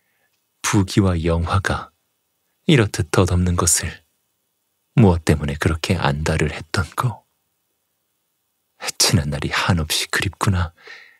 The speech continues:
하지만 이제 와서 후회한들 무슨 소용이 있을까?"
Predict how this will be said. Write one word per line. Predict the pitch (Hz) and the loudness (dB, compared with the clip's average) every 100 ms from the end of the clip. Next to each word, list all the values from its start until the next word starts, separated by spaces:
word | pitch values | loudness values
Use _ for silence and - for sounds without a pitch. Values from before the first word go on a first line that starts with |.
| _ _ _ _ _ _ _ _ - | _ _ _ _ _ _ _ _ -6
하지만 | - - 139 113 | -2 2 4 4
이제 | 101 95 | 4 2
와서 | 104 92 101 | 0 0 -2
후회한들 | - 110 101 98 92 78 76 - - - | 0 2 4 4 2 -2 -4 -10 -4 0
무슨 | 104 - | 0 2
소용이 | 87 - 104 85 87 | 0 2 0 0 -2
있을까?" | 82 - 127 - - 87 | 0 0 -2 -2 -10 -10